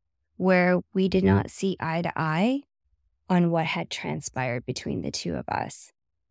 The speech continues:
But every time we would meet in conversation, anything that I presented was reflected back to me in a very defensive way. My feelings were never acknowledged in the conversation.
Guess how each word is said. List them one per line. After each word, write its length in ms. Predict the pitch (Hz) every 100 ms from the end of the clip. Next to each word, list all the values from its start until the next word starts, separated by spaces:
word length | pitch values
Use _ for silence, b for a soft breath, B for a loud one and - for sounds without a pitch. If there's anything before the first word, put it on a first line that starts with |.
| _ _ -
But 120 | 196
every 300 | 190 196 226
time 320 | - 226 196
we 120 | 196 185
would 220 | 180 180
meet 240 | 175 -
in 180 | - 180
conversation, 1120 | 180 160 156 170 175 - 104 - - - 110 110 _ _ _ _ _ _
anything 440 | 196 202 240 - 240
that 180 | 208 -
I 260 | 175 175 180
presented 880 | - 180 175 151 175 - 240 269 139 _ _ _ _ -
was 220 | 190 185 -
reflected 640 | 226 - 196 190 - 190
back 300 | - 151 - -
to 120 | -
me 200 | 208 208
in 80 | 202
a 80 |
very 360 | 180 175 175 175
defensive 680 | 175 170 175 165 - 170 -
way. 280 | 160 90 -
My 160 | - 190
feelings 500 | - 180 180 190 185
were 140 | 190
never 320 | 180 170 175
acknowledged 600 | 165 165 151 151 - - 156
in 100 | 170
the 60 |
conversation. 1000 | - 151 139 143 - 127 - 117 95 190